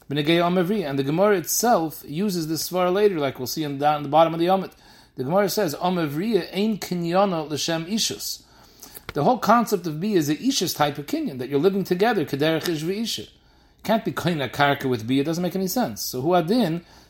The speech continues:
to be koina and amma with biyah doesn't make any sense. What, what, what, what shaykhs does it have to, to the kinyan of Am Avriya? It's a kinyan of Avdus. Maisa, the Yishayim say that Enochanami, the Gemara could have answered this, but the Gemara is answering something else.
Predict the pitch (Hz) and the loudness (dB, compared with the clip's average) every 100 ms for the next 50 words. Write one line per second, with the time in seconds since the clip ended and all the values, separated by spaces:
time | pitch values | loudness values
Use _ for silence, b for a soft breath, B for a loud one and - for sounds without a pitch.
0 | _ 151 143 - 214 202 175 202 285 190 | _ -6 -2 2 2 2 0 0 2 4
1 | 135 113 127 120 123 117 120 120 113 113 | 2 2 0 2 0 -2 -4 -4 -4 -4
2 | 107 - 90 65 - - _ b b b | -4 -6 -8 -10 -14 -14 _ b b b
3 | b b b _ - - 123 156 185 175 | b b b _ -20 -16 -2 2 2 2
4 | 175 175 160 160 156 180 185 185 196 - | -4 -4 -4 -8 -2 0 0 0 0 2
5 | 196 208 185 180 180 165 196 180 - 185 | 2 2 0 -2 -2 0 0 -2 -2 -4
6 | 156 170 165 - 196 196 180 165 175 180 | -2 -4 -6 -4 -4 -2 -2 -2 0 0
7 | 175 233 190 123 131 165 170 165 185 185 | -2 -2 -4 -6 -6 -6 -4 2 2 2
8 | - - - b b b b b b b | -4 -16 -16 b b b b b b b
9 | b - 165 196 240 - 170 165 196 202 | b -12 -2 2 2 0 0 0 0 -2
10 | 196 - 190 170 180 175 160 143 135 143 | -2 0 0 0 -2 0 2 2 0 0
11 | 170 143 139 139 131 117 - 104 139 165 | 0 0 0 2 2 0 -2 -6 -6 -8
12 | 147 190 180 170 165 156 135 147 127 131 | -4 0 0 0 -2 -4 -2 -2 0 0
13 | 110 131 - - | 0 0 -4 -16